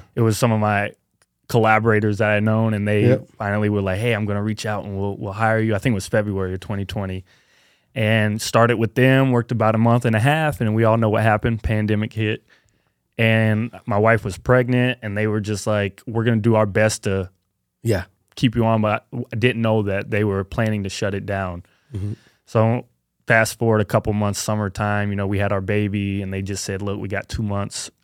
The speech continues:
Speaker 1: of pay for you." And then
Speaker 2: After that, you, you, you on your own.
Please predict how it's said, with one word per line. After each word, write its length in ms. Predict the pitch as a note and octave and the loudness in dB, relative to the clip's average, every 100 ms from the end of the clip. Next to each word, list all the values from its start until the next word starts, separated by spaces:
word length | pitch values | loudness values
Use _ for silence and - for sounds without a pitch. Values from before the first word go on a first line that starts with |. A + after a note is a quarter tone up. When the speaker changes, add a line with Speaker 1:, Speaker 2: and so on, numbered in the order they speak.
| _ _ | _ _
Speaker 1:
of 140 | A2+ F#2 | -8 -2
pay 220 | G#2 G2 | -2 -2
for 240 | - F2 | -6 -12
you." 180 | F2 F#2 | -8 -8
And 140 | F2+ F#2 | -6 -6
then 360 | F#2 F#2 F2+ _ _ _ _ _ _ _ _ _ B2 | -4 -4 -8 _ _ _ _ _ _ _ _ _ 2
Speaker 2:
After 260 | A2+ G#2 | 2 4
that, 180 | G#2 G#2 | 0 0
you, 180 | G2+ G#2 | 0 -2
you, 320 | F#2+ G2 F#2+ | -2 -2 -2
you 240 | E2+ F2+ F#2+ | -4 -2 -2
on 140 | F#2 | 0
your 120 | F#2 F2+ | -2 -4
own. 180 | F2 | -6